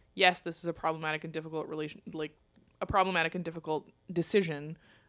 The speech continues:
uh, to make, but it's the right thing to do.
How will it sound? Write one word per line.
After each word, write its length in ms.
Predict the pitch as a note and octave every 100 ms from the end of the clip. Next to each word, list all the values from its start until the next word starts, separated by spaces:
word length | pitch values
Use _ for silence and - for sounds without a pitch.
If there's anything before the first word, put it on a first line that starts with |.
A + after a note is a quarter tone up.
| -
uh, 340 | D#3 D3 D2+ - _ -
to 140 | F3+
make, 460 | F3 E3 C#3+ - _ _ -
but 120 | F3
it's 160 | E3+ -
the 140 | - D#3
right 280 | F#3 F#3+ -
thing 260 | F3 E3
to 60 | D3
do. 300 | D#3+ D#3